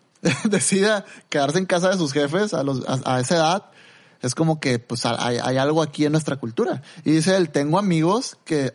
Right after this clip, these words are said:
se casaron a los treinta y ocho años y a los treinta y ocho años se salieron de su casa."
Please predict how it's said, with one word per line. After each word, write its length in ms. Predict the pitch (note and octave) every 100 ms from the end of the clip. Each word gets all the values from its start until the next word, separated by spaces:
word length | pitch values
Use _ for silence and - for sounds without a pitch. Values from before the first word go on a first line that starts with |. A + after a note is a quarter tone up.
| -
se 160 | - C3+
casaron 400 | C3 C3 D#3 F#3+
a 20 |
los 200 | G3+ -
treinta 340 | D#3+ D3 C#3
y 40 | B2+
ocho 280 | D3+ - E3+
años 260 | F#3+ A#3
y 40 | G3+
a 40 |
los 140 | D#3
treinta 320 | D3+ C#3+ C3+ A#2+
y 40 |
ocho 200 | B2 -
años 160 | F#3 A#3
se 80 | A#3
salieron 340 | D3 C3 D#3
de 100 | G#3
su 140 | - -
casa." 520 | - - F#4 -